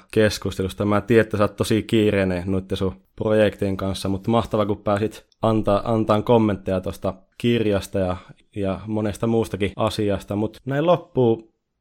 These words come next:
voisit sitten vielä kertoa, että, että jos joku nyt kiinnostui sinusta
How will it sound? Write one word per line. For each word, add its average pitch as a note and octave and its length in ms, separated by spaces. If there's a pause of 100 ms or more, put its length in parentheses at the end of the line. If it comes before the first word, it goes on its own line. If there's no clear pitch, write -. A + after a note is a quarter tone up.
voisit A2+ 240
sitten A2+ 260
vielä A2 160
kertoa, G#2+ 420
että, G2+ 340 (280)
että A2 200
jos A2 120
joku A#2+ 440 (140)
nyt A2+ 160
kiinnostui A2+ 560 (320)
sinusta A2 580